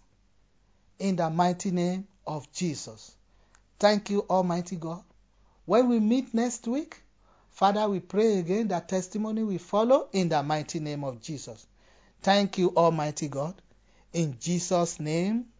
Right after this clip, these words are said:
we have prayed. Amen. Let us share the grace together in fellowship. May the grace of our Lord Jesus Christ, the love of God,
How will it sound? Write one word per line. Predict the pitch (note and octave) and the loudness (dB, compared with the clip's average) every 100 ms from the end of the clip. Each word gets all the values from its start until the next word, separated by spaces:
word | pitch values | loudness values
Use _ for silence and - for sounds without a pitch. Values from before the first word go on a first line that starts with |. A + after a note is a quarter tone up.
| _ _ - | _ _ -10
we | D3 | -6
have | C#3+ C3 - | -6 -8 -8
prayed. | D3+ C#3+ A2 G2+ _ _ _ _ _ _ D#3+ | -6 -6 -6 -14 _ _ _ _ _ _ -4
Amen. | E3+ E3+ E3 D#3+ C#3 A#2+ B2+ A#2 C#3+ C3+ B2 G#2 F#2 _ _ _ _ _ _ - - | 0 0 0 -6 -12 -16 -14 -10 -6 -6 -8 -12 -18 _ _ _ _ _ _ -14 -2
Let | F#3 | 4
us | G#3+ G#3 | 4 2
share | - F#3+ F#3+ | 2 4 4
the | E3+ | 2
grace | D#3 F#3 F#3 | 0 0 0
together | E3 F3 | 0 2
in | E3 | 2
fellowship. | - F3+ G3 G3+ - B3+ - _ _ _ _ _ _ - | 2 2 2 0 -2 -4 -4 _ _ _ _ _ _ -4
May | E3 | 2
the | E3 D#3+ | 4 4
grace | C#3+ G3+ A3 A#3+ - | 4 6 8 6 2
of | F3 E3+ | -2 2
our | D#3+ | 2
Lord | E3+ G3 F#3 | 4 2 2
Jesus | F3+ F#3 F3+ | 0 0 0
Christ, | - E3 F#3+ A3+ - - - _ _ _ | 0 2 2 0 -8 -20 -20 _ _ _
the | D3+ D#3+ | 0 2
love | E3+ G3+ G#3+ G#3+ | 6 8 6 4
of | F3+ B2+ | 0 0
God, | C#3+ F3 G#3+ | 2 2 2